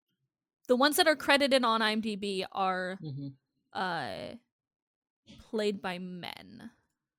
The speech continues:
Speaker 2: Wow.
Speaker 1: By cis men, as far as I can tell from their I M D B bios and
Speaker 2: Uh-huh.
Speaker 1: looking at their Twitter. So,
Speaker 2: Uh-huh.
Speaker 1: bad.
Speaker 2: But I think, you know, I think one thing they didn't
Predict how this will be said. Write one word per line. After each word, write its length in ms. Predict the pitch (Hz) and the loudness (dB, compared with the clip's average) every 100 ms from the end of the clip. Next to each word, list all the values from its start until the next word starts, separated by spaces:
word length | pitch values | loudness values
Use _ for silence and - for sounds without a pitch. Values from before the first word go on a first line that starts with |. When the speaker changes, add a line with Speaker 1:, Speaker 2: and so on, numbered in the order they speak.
| _ _ _ 127 | _ _ _ -20
Speaker 2:
Wow. 260 | - - - _ _ - | -18 -20 -20 _ _ -8
Speaker 1:
By 320 | 175 175 175 | -6 -6 -8
cis 540 | - - 202 185 - | -6 -6 -6 -6 -8
men, 200 | 175 - | -10 -14
as 100 | 196 | -14
far 120 | 190 | -12
as 120 | 175 175 | -10 -12
I 100 | 202 | -14
can 120 | 185 | -14
tell 200 | - - | -14 -14
from 120 | 190 | -14
their 80 | 175 | -12
I 80 | 170 | -12
M 60 | |
D 120 | 175 160 | -12 -8
B 100 | 120 | -6
bios 280 | - - | -6 -8
and 120 | - 98 | -8 -8
Speaker 2:
Uh-huh. 120 | 90 | -10
Speaker 1:
looking 220 | 87 - | -12 -14
at 100 | - | -16
their 80 | 76 | -16
Twitter. 320 | - 78 - _ _ _ _ _ _ _ _ | -16 -18 -18 _ _ _ _ _ _ _ _
So, 480 | - - 247 190 104 - - | 0 4 6 4 -4 -14 -20
Speaker 2:
Uh-huh. 120 | 95 - _ _ - - _ _ _ _ _ _ _ _ _ _ _ _ _ _ _ _ _ - | -20 -20 _ _ -20 -20 _ _ _ _ _ _ _ _ _ _ _ _ _ _ _ _ _ 4
Speaker 1:
bad. 320 | 294 285 190 - - - - - - - - _ _ _ - | 6 6 4 -4 -12 -8 -4 -4 -4 -12 -20 _ _ _ 6
Speaker 2:
But 160 | 233 208 | 8 10
I 140 | 240 | 8
think, 360 | 247 330 - - | 8 2 2 -2
you 120 | 185 | 2
know, 80 | 185 | 6
I 100 | 190 | 6
think 200 | 233 226 | 4 2
one 140 | 127 127 | 2 2
thing 140 | 135 | 4
they 180 | 113 - | 4 2
didn't 500 | 110 92 110 104 107 | -2 -2 -4 -6 -8